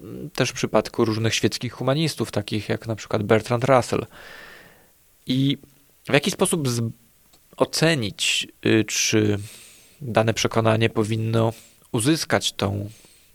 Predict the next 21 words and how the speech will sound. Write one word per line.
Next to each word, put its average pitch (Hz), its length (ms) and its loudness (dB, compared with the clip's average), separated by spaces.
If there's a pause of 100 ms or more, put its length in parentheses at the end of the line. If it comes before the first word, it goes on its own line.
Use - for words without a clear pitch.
(420)
to 107 200 2
działanie 110 520 2
dostosowawcze 120 680 2
państwa? - 500 -4 (640)
I 131 60 -2
myślę, 185 320 2
że 190 80 2
odpowiedź 185 420 0
Taylora 160 580 4 (440)
szłaby 151 320 4
w - 40 -6
tym 165 180 0
kierunku, 156 420 2
że 135 120 2
potrzebne 165 640 2
jest 147 500 0 (140)
nie 160 200 2
po 165 140 -2
prostu 151 380 -2
przyjmowanie 139 840 2
tych - 480 -2